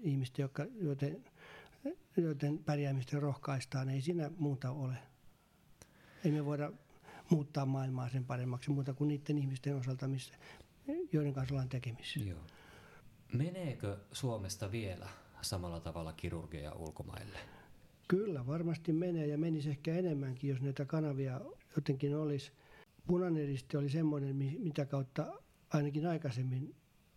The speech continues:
Speaker 1: pääsi aika hyvin. Ja tuota, se oli aikamoinen koulu se, siellä sitten mennä jonkin Kampucheaan tai Angolaan tai Sri Lankaan nuorena kirurgina.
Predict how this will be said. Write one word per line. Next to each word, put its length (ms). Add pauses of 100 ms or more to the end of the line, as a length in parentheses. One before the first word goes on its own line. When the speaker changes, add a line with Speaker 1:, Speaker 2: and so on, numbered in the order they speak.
Speaker 1:
pääsi 480 (360)
aika 260
hyvin. 520 (160)
Ja 80
tuota, 440 (1000)
se 180
oli 140
aikamoinen 540
koulu 360
se, 180 (920)
siellä 300
sitten 380
mennä 240
jonkin 280
Kampucheaan 580
tai 140
Angolaan 440
tai 180
Sri 200
Lankaan 440 (1900)
nuorena 320
kirurgina. 540